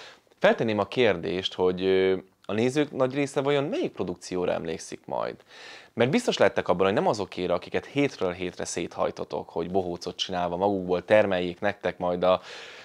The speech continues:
ö, ö, nézettséget, aztán a finálé után nyilván minden segítséget megtagadva szélre keresztitek őket. Na, ezt senki nem fogja tudni, hogy, ö,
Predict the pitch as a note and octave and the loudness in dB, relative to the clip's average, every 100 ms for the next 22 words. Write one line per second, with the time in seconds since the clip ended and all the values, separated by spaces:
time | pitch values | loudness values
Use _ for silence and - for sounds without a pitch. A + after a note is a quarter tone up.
0 | - G2+ F#2+ F#2 F#2 F#2 F#2+ F#2+ A2+ C3 | -2 4 6 6 6 6 6 4 4 4
1 | G#2+ F#2+ - F#2+ G2+ B2+ C#3+ - - G2+ | 4 2 2 2 6 6 4 -2 -10 2
2 | A2+ A#2 E3+ C3+ A#2+ B2+ A2+ B2+ G#2+ C3 | 4 6 8 8 8 8 6 8 6 6
3 | A#2 G2+ A2+ G2+ - F#2+ F#2 A2 - F#2+ | 4 4 2 2 2 0 2 0 2 2
4 | F#2+ G2 - A2 G2 G2 G2+ G2 F#2+ G2+ | 4 2 4 4 4 4 0 0 -4 -2
5 | A#2+ D#3 D#3 F#3 - F3+ - F4+ - G#2 | 2 2 4 4 4 2 2 2 2 0
6 | F2+ - F2+ F2+ - E2+ G2+ D#2+ - _ | -2 -4 -6 -6 -4 -8 -6 -8 -10 _
7 | _ _ _ _ _ G#2+ G2+ G2 F#2 F#2 | _ _ _ _ _ 2 6 6 4 4
8 | F#2+ F#2+ | 4 4